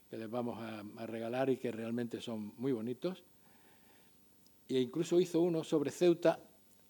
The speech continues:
anticipándose a, a lo que debía ser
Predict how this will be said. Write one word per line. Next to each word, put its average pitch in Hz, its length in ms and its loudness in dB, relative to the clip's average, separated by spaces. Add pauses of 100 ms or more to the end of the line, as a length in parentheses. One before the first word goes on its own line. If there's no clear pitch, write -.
(140)
anticipándose 160 1080 4 (100)
a, 131 320 6 (1200)
a 131 140 2
lo 131 160 6
que 123 140 2
debía 143 280 6
ser 147 320 6